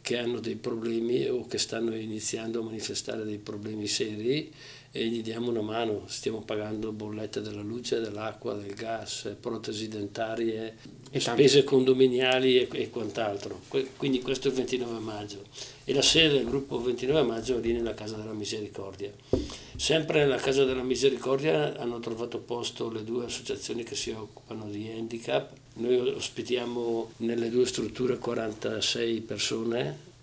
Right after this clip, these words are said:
Speaker 1: con una diciassette, diciotto dipendenti laureate in scienze umanistiche, sociali e qu-, e quant'altro.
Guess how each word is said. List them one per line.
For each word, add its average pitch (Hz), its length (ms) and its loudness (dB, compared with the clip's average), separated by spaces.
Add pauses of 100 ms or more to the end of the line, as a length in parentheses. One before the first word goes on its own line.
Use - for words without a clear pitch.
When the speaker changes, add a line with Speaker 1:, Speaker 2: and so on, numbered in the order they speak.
Speaker 1:
con 113 280 -2
una 104 800 -6 (320)
diciassette, 107 640 -2
diciotto 110 800 -4 (260)
dipendenti 110 1000 -4
laureate 110 640 -6
in 98 540 -6
scienze 101 840 -4 (360)
umanistiche, 104 800 -4
sociali 107 640 -4
e 98 380 -10
qu-, - 140 -16
e 104 60 -14
quant'altro. 110 880 -6